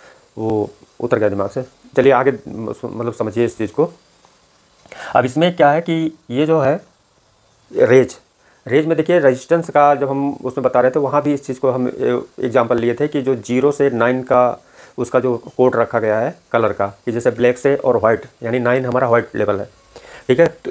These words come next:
इसमें जो हमारी जो वर्टिकल, यानी जो सीधी, अ, कनेक्टिविटी आ रही है ऊपर से, आकाश से, ठीक है, यूनिवर्स से, कुछ भी कहिए, मतलब वहाँ से, तो वो जो वोल्टेज है,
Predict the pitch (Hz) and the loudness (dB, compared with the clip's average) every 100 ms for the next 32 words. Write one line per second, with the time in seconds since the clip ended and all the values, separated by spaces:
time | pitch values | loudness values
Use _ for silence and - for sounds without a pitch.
0 | - 123 147 170 175 165 165 135 131 143 | -6 -4 2 2 4 4 2 2 0 2
1 | 151 139 120 127 151 143 - - - 117 | 2 2 2 2 2 0 -6 -8 -4 -2
2 | 135 135 123 123 143 127 - - - _ | -2 -4 -4 -2 -2 -2 -10 -20 -20 _
3 | - 120 120 - - - 117 135 123 127 | -4 0 0 -4 -6 -2 0 0 2 4
4 | 113 110 110 110 110 107 156 170 - 110 | 4 2 -2 -2 -2 -2 -6 -6 -6 0
5 | 113 104 104 95 - _ - 123 165 127 | 0 0 -4 -8 -10 _ -10 -4 -2 2
6 | 120 110 - 98 - _ _ 127 135 - | 2 2 -2 -8 -10 _ _ -4 -2 -2
7 | 104 117 107 123 131 113 117 117 104 - | -2 -2 -4 -6 -8 -4 0 0 -2 -6
8 | - - - 151 160 - 127 180 180 131 | -20 -20 -4 2 2 2 0 2 2 4
9 | 135 131 104 117 | 4 2 0 -4